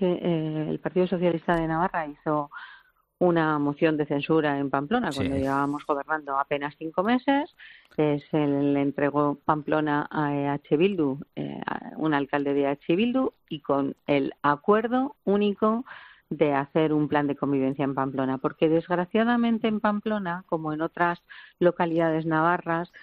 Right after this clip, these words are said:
Speaker 1: vivimos no la agresividad y el odio que vimos el otro día en las calles,
Speaker 2: Sí.
Speaker 1: pero vivimos to-, muchas, muchas veces actos que no son propios de la, de una convivencia normal.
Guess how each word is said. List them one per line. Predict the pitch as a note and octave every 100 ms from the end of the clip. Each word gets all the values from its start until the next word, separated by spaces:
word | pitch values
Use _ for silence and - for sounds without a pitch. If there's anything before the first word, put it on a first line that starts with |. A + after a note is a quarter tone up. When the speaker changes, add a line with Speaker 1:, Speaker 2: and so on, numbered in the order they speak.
| - _
Speaker 1:
vivimos | E3 F3 F3 G#3 F#3 F3+ F#3+
no | F3+ F3+
la | F3+ F3+ E3+
agresividad | D#3 D#3+ D#3 - D#3 C#3 D3 E3+ F#3 D#3+
y | D3
el | C#3+
odio | E3 E3 C#3+ C#3+
que | D3 C#3+ C#3+
vimos | D#3 D3+ D3
el | C#3+
otro | C#3+ D3 D3+
día | D3 D3
en |
las | D3 E3+
calles, | - G3 F3+ G3+ -
Speaker 2:
Sí. | - G#2+ E3
Speaker 1:
pero | F3+ F#3
vivimos | F#3+ G3 G3+ G3+
to-, | F#3+ F#3 -
muchas, | F3 F3+ G3 G3 G3+ - F3+ - - F#3 E3+
muchas | F3 G3 - G3 -
veces | F#3 F#3 E3 D#3+ - - - -
actos | E3+ - F3 E3+
que | - D#3+
no | D#3 D#3+
son | - D#3
propios | C#3+ D3+ D3 C#3+ C#3+
de | C#3
la, | C3+ C3+ C3 C3+ - - _ _
de | E3 D3
una | D3 D3+
convivencia | C#3+ C#3 C#3 C3+ C3+ C3
normal. | B2 A#2+ A#2 - -